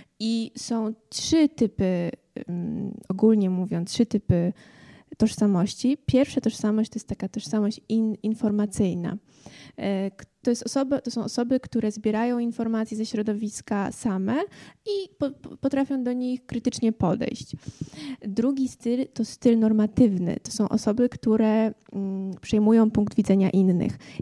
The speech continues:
I jest również styl dyfuzyjno-unikowy. E, to są osoby, które odkładają podejmowanie decyzji i niestety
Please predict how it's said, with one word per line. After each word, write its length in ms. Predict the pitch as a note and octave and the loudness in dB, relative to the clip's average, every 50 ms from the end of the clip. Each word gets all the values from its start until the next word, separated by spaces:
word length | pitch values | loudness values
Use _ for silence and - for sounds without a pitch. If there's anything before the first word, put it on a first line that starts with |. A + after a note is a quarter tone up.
| - - | -6 -2
I 100 | A#3 A#3+ | 0 2
jest 260 | D4 F4 - - - | 2 0 0 0 0
również 340 | C4 B3+ B3+ B3+ C4 C4+ - | 0 2 4 4 2 2 2
styl 280 | - - - A#3 A3 | 0 0 0 0 2
dyfuzyjno-unikowy. 1300 | G#3+ B3 A3+ - A3 G#3 G3+ A3+ A3+ A3 G#3+ - - G#3 G3+ G#3 G#3 - - E3+ E3+ F3 F3 F3+ F3+ F#3 A3 - - - - - - - - _ | 2 0 0 2 2 4 4 6 6 6 4 4 4 4 4 2 2 2 2 2 2 2 2 4 4 4 2 0 -4 -10 -20 -20 -20 -20 -18 _
E, 340 | - G3+ F#3 F#3 F3+ F3+ - | -8 -6 -4 -4 -4 -6 -6
to 160 | - - - | -10 -12 -8
są 160 | - D#4 C4+ | -6 -4 -2
osoby, 360 | - B3+ - B3+ A#3+ B3 C4 | -2 0 0 2 4 4 2
które 240 | - - - A#3 - | 2 2 2 2 2
odkładają 560 | - - - - A3+ G#3+ A#3 A#3 A#3+ A#3+ A#3 | 0 0 0 2 4 6 6 6 6 6 4
podejmowanie 760 | A#3 G#3+ G3 G3+ G3 F#3+ F#3+ F#3+ F#3+ F#3+ F#3 F#3+ F#3 F#3 F#3 | 4 2 2 2 4 4 4 4 4 4 4 2 4 4 4
decyzji 680 | F#3+ F#3+ F#3+ - - - F3+ F#3+ G3+ - F3 F3 F3 - - - | 4 2 0 0 0 0 0 0 0 0 0 0 0 0 -2 0
i 120 | A3 B3 | 2 4
niestety 840 | C#4+ D4 D4 C#4+ - - _ - G3+ F3+ - _ - F3+ E3+ - - | 6 6 4 2 0 0 _ 2 2 2 2 _ 0 2 2 2 2